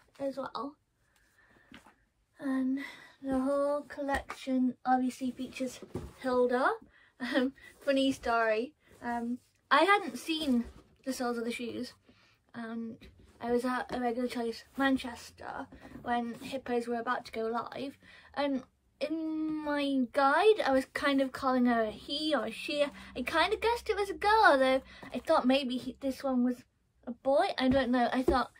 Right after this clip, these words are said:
but then, um, just before we were about to go live, maybe, like,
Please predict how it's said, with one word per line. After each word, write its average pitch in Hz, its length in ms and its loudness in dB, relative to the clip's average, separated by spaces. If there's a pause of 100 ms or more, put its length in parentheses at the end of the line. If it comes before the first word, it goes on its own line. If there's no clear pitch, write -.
(240)
but 254 140 0
then, 294 300 2 (920)
um, 262 380 2 (560)
just 330 220 0
before 320 280 4
we 294 60 6
were 277 60 8
about 254 260 6
to - 80 -10
go 254 100 2
live, 240 400 2
maybe, 233 500 -2 (220)
like, - 380 -6